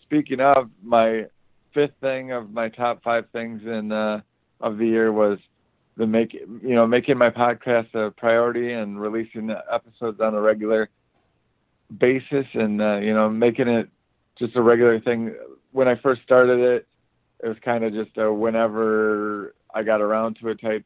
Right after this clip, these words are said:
thing, and it was a little more political and made me not wanna do it with all the negative political stuff. So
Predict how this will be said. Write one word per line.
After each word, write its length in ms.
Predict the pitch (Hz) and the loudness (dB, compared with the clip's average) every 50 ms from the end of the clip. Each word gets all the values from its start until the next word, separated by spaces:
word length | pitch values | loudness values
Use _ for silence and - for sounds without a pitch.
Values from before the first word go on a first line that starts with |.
| _ - | _ -6
thing, 420 | 113 110 110 110 110 110 110 107 | -4 -2 -2 -2 -4 -6 -6 -8
and 380 | 107 104 101 101 101 101 98 - _ _ _ _ _ _ _ _ - | -8 -8 -8 -10 -10 -12 -14 -16 _ _ _ _ _ _ _ _ -6
it 120 | - 113 | -2 -2
was 180 | 110 107 107 98 | -2 -2 -2 -2
a 60 | 110 | -2
little 360 | 113 123 139 143 143 135 127 | 0 2 4 4 4 4 2
more 260 | 127 135 131 131 127 | 4 4 4 4 4
political 640 | 123 - - 120 120 123 120 123 117 120 120 123 120 | 2 -2 -6 -6 -4 -2 -2 -4 -4 -6 -6 -6 -6
and 400 | 117 113 107 107 107 104 104 87 _ _ _ _ _ _ _ _ _ _ _ _ _ _ _ _ _ | -6 -6 -8 -10 -10 -12 -14 -16 _ _ _ _ _ _ _ _ _ _ _ _ _ _ _ _ _
made 280 | - 131 127 127 127 120 | -6 -2 0 0 0 0
me 160 | 120 120 120 | -2 -6 -4
not 280 | 117 117 117 120 110 104 | -2 2 2 2 2 2
wanna 220 | 117 117 117 113 | 0 -2 -2 -2
do 220 | 107 107 113 113 117 | -2 -2 -2 -2 -2
it 40 | 113 | -2
with 200 | 113 110 - - | -4 -4 -4 -2
all 160 | 113 110 107 | 0 0 0
the 160 | 101 107 107 | 0 0 -2
negative 500 | 104 104 110 110 107 110 113 113 107 92 - _ _ | -2 -2 -4 -4 -2 0 0 -2 -2 -4 -10 _ _
political 480 | 113 113 113 101 104 - - 113 104 _ _ | -8 -6 -6 -6 -8 -10 -14 -14 -16 _ _
stuff. 240 | - 110 107 107 104 _ _ _ | -4 -2 -2 -2 -4 _ _ _
So 260 | - 107 104 104 98 | -4 -2 -2 -2 -2